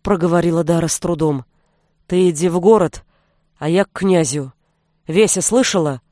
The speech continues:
Оставайся тут». Сестра что-то пискнула в ответ, но слова уже не достигли ушей Дары.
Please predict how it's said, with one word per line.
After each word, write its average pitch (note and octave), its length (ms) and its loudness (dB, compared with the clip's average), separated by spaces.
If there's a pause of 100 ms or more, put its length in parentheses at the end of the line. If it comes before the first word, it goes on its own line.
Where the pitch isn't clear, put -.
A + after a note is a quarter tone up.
(160)
Оставайся G#3 640 0
тут». - 360 -8 (1000)
Сестра B3 420 -4
что-то A3+ 300 -6
пискнула G#3+ 520 0
в F3+ 60 -2
ответ, F#3+ 400 -4 (480)
но C4 140 -2
слова B3+ 400 0
уже A#3 240 0
не A#3 100 -2
достигли G3+ 540 -2
ушей F#3+ 320 -4
Дары. D#3 420 -2